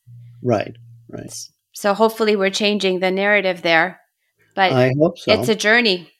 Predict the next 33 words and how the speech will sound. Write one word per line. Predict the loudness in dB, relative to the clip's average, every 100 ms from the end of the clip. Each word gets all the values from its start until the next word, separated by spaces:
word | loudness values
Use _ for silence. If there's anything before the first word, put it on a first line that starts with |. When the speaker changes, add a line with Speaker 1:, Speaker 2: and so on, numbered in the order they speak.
| _ _ _ _
Speaker 1:
It | 0 0 4
is | 4 4
a | 2
journey. | 2 2 2 0 -2
Life | -2 0 0 -2
is | -4 -4
definitely | -4 -4 -6 -8 -4 -4
a | -4
journey. | -6 -8 -6 -10 -16 _ -20 -20 _ _
Um, | -10 -8 -6
this, | -6 -8 _ -4
I | 0 0
started | 2 4 6 4 -2 -6 _ _ _
therapy | 2 4 4 2 0
myself, | 0 -4 0 4 6 4 -4 _ -16
you | -8 -4
know, | -4
when | -4 -4
I | -4
was, | -4 -6 -10 -14 -10
uh, | -8 -6
in | -4
my | -6
twenties. | -6 -2 -2 -2 -4 -8 -18 -20 -6
I | 0 0
still | 2 2 4
go | 4 4 4 0 -2
because | -2 0 -2 -2
there's | -2 -4 -4
always, | -2 0 2 2 0 -2 -6 -16 _ -20 _ _
um, | 0 0 0 -2 -6 -10 _ _
some | -16 -4 2 2 2
issue | 0 0 0 0 2 0